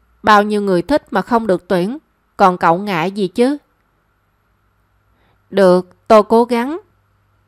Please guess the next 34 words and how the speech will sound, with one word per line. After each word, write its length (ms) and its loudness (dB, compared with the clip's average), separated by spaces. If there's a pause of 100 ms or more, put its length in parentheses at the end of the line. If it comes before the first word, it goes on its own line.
(1080)
"Tốt 340 2
rồi, 280 0 (460)
cậu 160 4
nghe 180 -4
tiếp 340 -4
đây. 300 -2 (600)
Để 240 2
cho 140 -4
thật 240 -4
ấn 280 -4
tượng, 400 -2 (180)
cậu 180 4
phải 140 -6
mặc 220 -4
áo 160 -2
thun 240 -4
thể 180 -4
thao, 400 -6 (400)
quần 180 2
sọt 280 -2
ngắn 340 -10
rút 240 -4
tua 220 4
ở 180 0
đầu 240 -2
gối 280 -4
cho 160 -4
thật 300 -4
bụi 340 0 (260)
và 200 0
khỏe 260 -4
khoắn 280 -10
ấn 300 -8
tượng." 340 -4